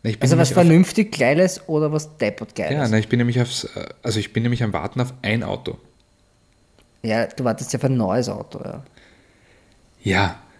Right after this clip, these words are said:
Speaker 1: n-, ja, ja. Naja, aber ein, ein neues Auto, das ist, das eigentlich irgendwie wie aus der Vergangenheit ist, ja. Denn ich bin ja absolut begeistert vom,
Speaker 2: Vom neuen
Speaker 1: vom
Speaker 2: Panda.
Speaker 1: Yaris.
Speaker 2: <laughs> Entschuldigung, also, ja, vom Yaris.
Speaker 1: So.
Speaker 2: Ist ein gutes Auto.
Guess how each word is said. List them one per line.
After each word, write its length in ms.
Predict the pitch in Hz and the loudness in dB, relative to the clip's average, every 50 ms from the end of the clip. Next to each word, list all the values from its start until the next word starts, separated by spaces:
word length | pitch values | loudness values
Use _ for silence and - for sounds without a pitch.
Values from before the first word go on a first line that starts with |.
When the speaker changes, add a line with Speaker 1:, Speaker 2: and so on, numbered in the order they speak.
| _ _ _ _ _ _ _ - | _ _ _ _ _ _ _ -12
Speaker 1:
n-, 120 | - - - | -10 -6 -2
ja, 440 | 120 101 90 90 98 92 - - - - _ - - - | 0 2 2 4 2 2 0 -4 -14 -20 _ -20 -10 -4
ja. 180 | - 95 87 - - - _ _ | -4 -4 -4 -4 -12 -20 _ _
Naja, 300 | - 110 117 120 131 123 | -2 2 4 6 6 6
aber 140 | 110 120 120 | 6 6 4
ein, 200 | 113 117 120 - | 4 4 2 0
ein 340 | - - 117 117 117 85 107 | 0 0 0 0 0 0 0
neues 300 | 104 95 98 117 147 139 | -2 0 2 2 2 2
Auto, 300 | - 98 104 - - - | 2 0 0 0 0 0
das 100 | 123 117 | 0 0
ist, 240 | 120 117 - - - - - - | 0 -2 -4 -6 -8 -10 -8 -8
das 260 | 131 127 127 117 123 | -4 -2 -2 -2 0
eigentlich 400 | - 98 110 120 123 120 117 113 | 0 0 0 2 2 0 2 2
irgendwie 280 | 113 113 117 117 113 107 | 0 2 2 2 2 2
wie 100 | 113 113 | 2 2
aus 80 | 110 | 2
der 100 | - 113 | 0 -2
Vergangenheit 680 | - - 110 - 92 85 87 90 87 - 92 87 - - | -4 -4 -6 -6 -6 -8 -6 -10 -12 -12 -12 -14 -12 -12
ist, 160 | - 87 - - | -10 -10 -8 -6
ja. 140 | - 107 - - - - - - - - - - _ _ - | -6 -8 -8 -10 -14 -16 -16 -16 -16 -18 -20 -20 _ _ 0
Denn 360 | - 104 113 127 131 131 - - - | 2 2 4 2 0 -4 -8 -4 -4
ich 160 | 117 - - | -4 -2 2
bin 160 | 131 123 123 | 2 4 4
ja 200 | 131 120 - - | 4 4 2 0
absolut 560 | - 101 101 - - - 135 123 120 - - | -4 -4 -4 -4 0 0 2 2 2 -2 -2
begeistert 580 | - 117 - 82 80 85 - - 113 110 - - - _ _ - | -4 0 0 2 0 0 0 -2 -4 -4 -4 -8 -20 _ _ -18
vom, 240 | - - - 202 208 | -8 0 2 4 6
Speaker 2:
Vom 60 | 196 | 8
neuen 200 | 208 220 269 269 247 | 8 8 8 6 4
Speaker 1:
vom 140 | - 226 247 | 4 4 4
Speaker 2:
Panda. 280 | 254 202 196 147 135 135 | 6 6 6 6 6 4
Speaker 1:
Yaris. 460 | - - - 240 240 240 - - - | 2 4 6 4 4 4 0 -2 2
Speaker 2:
<laughs> 20 | - | 4
Entschuldigung, 480 | 240 - - - - 165 151 143 143 | 4 4 2 -2 -4 -6 -6 -6 -4
also, 280 | 156 - - - - 151 - - - _ | -4 -4 -4 -4 -6 -6 -6 -8 -20 _
ja, 280 | - 127 123 127 - - - - | -6 -4 -4 -4 -6 -14 -18 -12
vom 100 | - 156 | -8 -4
Yaris. 500 | 147 131 117 113 101 85 - - - - _ _ _ _ _ _ _ _ _ _ - | -2 0 0 0 -2 -4 -10 -14 -18 -20 _ _ _ _ _ _ _ _ _ _ -8
Speaker 1:
So. 120 | - 82 - | -8 -8 -8
Speaker 2:
Ist 180 | - - - | -6 -8 -8
ein 80 | 175 - | -6 -4
gutes 240 | - 123 - 120 117 | -4 -2 -2 -2 -4
Auto. 220 | 107 107 - | -4 -4 -6